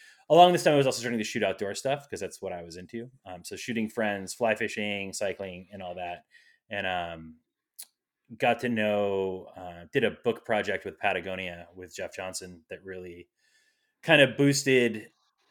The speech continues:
my connection level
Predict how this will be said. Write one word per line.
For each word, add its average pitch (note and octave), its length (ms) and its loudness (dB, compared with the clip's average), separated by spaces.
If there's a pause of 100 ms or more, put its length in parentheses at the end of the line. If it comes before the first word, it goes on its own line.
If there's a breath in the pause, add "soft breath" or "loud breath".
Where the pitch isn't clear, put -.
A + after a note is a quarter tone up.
(140)
my A2 920 -2 (920)
connection A#2+ 520 -2
level G2+ 420 0